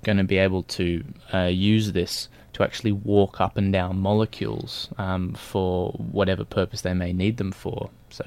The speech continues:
maybe things like repairing proteins. Another, another thing that's been, um, suggested, um, is that they could be used as drug delivery capsules.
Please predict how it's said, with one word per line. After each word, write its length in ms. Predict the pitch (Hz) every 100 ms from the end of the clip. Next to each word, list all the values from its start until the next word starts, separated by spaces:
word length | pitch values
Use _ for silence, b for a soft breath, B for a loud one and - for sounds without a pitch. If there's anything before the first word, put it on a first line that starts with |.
| -
maybe 380 | - 92 90 95
things 260 | - 95 101
like 220 | 92 -
repairing 540 | - - 92 92 92 -
proteins. 760 | 98 98 - 95 92 92 - -
Another, 540 | 107 117 123 131 98
another 300 | 104 110 143
thing 140 | 113 101
that's 160 | 95
been, 320 | - 95 90 - B B B -
um, 560 | - 92 90 87 87 - -
suggested, 800 | - 92 101 131 - - 76 120 B B B B B -
um, 420 | 95 92 95 98 -
is 160 | 101
that 140 | 104 -
they 120 | 95
could 280 | - 120 120
be 80 |
used 420 | 101 92 92 92 -
as 260 | 98 95 95
drug 340 | - 98 101
delivery 540 | 98 104 113 110 92 - - -
capsules. 680 | - - - - 117 -